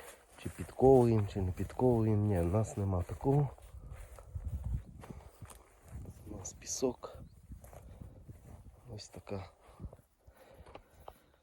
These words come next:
кобила. Тому хто, кого буде цікавити, дзвоніть, пишіть. Можливо, продажа. Продажа буде,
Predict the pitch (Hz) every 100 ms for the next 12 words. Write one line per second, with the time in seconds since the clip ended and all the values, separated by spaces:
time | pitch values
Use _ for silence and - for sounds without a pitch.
0 | _ _ - - 135 127 110 101 - 135
1 | 139 - 120 107 - - - - - -
2 | - - - - - - - - - -
3 | - 104 98 101 95 - - 127 120 110
4 | - 101 - 87 80 95 101 123 120 -
5 | 95 85 - 110 - - - - - -
6 | - - - - - - 98 92 107 92
7 | - 82 82 78 80 - 98 131 110 101
8 | 101 95